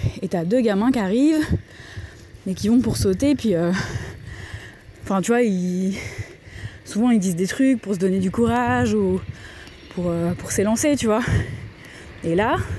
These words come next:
il y a un gamin, en sautant, il a dit un truc, et moi j'étais assise, tu vois, euh, sur mon caillou, en mode daronne, euh, avec mon maillot à fleurs, tu vois. Et j'ai vraiment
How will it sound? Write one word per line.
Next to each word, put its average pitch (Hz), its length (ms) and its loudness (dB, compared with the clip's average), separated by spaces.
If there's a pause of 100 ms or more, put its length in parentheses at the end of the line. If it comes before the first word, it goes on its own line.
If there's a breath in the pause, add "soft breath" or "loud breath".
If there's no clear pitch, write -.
(800 loud breath)
il 196 40 4
y 196 40 4
a 190 60 4
un 196 100 2
gamin, 214 420 2
en 196 140 0
sautant, 247 420 2 (1000 loud breath)
il 185 140 4
a 180 100 4
dit 247 200 4
un 262 100 4
truc, 294 480 0 (1120 loud breath)
et 196 60 0
moi 254 140 4
j'étais 269 220 2
assise, 277 400 0
tu - 140 -2
vois, 226 240 2
euh, 202 140 2 (840 loud breath)
sur - 220 2
mon 208 160 4
caillou, 233 460 4
en 226 100 2
mode 175 200 0
daronne, 208 500 2
euh, 196 140 2 (800 loud breath)
avec 180 160 0
mon 202 120 2
maillot 196 240 2
à 190 100 0
fleurs, 254 320 0
tu - 80 -2
vois. 208 160 0 (880 loud breath)
Et 190 80 0
j'ai 175 180 0
vraiment 254 440 4